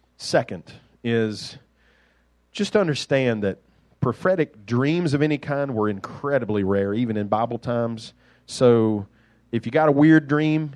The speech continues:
it's most likely just a weird dream. It's probably the, the truck sto-, truck stop nachos that you rolled the dice on, <laughs> you know,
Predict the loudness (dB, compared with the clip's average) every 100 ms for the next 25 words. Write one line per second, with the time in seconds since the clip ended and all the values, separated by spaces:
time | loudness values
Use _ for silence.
0 | -10 -10 -10 -16 _ _ -16 -4 2 2
1 | 4 2 2 0 -6 -4 -2 0 0 0
2 | 0 0 -2 -8 -12 0 0 0 -2 -6
3 | -8 _ _ -4 -4 2 0 0 -6 -4
4 | 0 0 -4 -20 -10 4 4 4 2 4
5 | 6 4 4 6 4 4 2 -2 4 4
6 | 4 2 2 2 0 0 0 -2 -6 -14
7 | -14 -8 0 2 2 -2